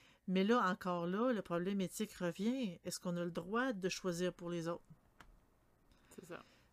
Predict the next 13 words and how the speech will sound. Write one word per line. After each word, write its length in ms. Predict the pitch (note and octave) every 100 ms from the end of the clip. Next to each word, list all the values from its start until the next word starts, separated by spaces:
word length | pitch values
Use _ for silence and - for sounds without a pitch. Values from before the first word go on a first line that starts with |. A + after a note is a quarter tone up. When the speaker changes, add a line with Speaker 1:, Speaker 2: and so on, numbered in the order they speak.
| _ -
Speaker 1:
Donc, 260 | F#3 A3
je 80 | G3
me 80 | F#3+
suis 180 | F#3 F#3
dit, 180 | A3+ C4
cette 320 | - G#3 -
pilule-là, 340 | A3 G#3 A3
si 220 | C4+ - A#3
elle 80 |
est 80 | G3
vraiment, 640 | F#3 F3 E3+ F3 G3 G#3+ G#3+
euh, 100 | F3+ E3+
produite 720 | - F#3 F3 E3 F3 G#3+ A3+